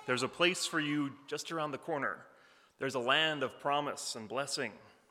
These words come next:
with your name on it, but not just yet. And now, here at the end of his life, Yahweh invites him up the mountain, shows him the land, and gives him a taste of it. "This is the land I swore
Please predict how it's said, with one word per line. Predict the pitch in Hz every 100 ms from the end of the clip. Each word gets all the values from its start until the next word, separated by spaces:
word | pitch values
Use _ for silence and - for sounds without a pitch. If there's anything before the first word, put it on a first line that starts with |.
| _ _ _ -
with | 113 117
your | 123 139
name | 135 139
on | 123 104
it, | - - - _ _ _ _ _ _ _ _
but | 139
not | 147 143 - -
just | 120 110 -
yet. | 110 98 - - - _ _ _ _ _ _ _ _ _ _ _ _ _ _ _
And | -
now, | 101 139 135 117
here | 123 135
at | 117
the | 117 113
end | 156 156
of | 113
his | 107 101
life, | 104 104 - - - - - -
Yahweh | 120 139 147 139 139 117 - - -
invites | 131 120 160 -
him | 156
up | 151
the | 143
mountain, | 131 127 127 127 120 - - _
shows | - - 165 160
him | 160
the | 143
land, | 123 120 117 113
and | 107
gives | 110 123 -
him | 120
a |
taste | - 127 120 -
of | 104
it. | 95 - - _ - - -
"This | 156 170 -
is | 185
the | 160
land | 151 127 123 123
I | 120
swore | 120 - 120 117 117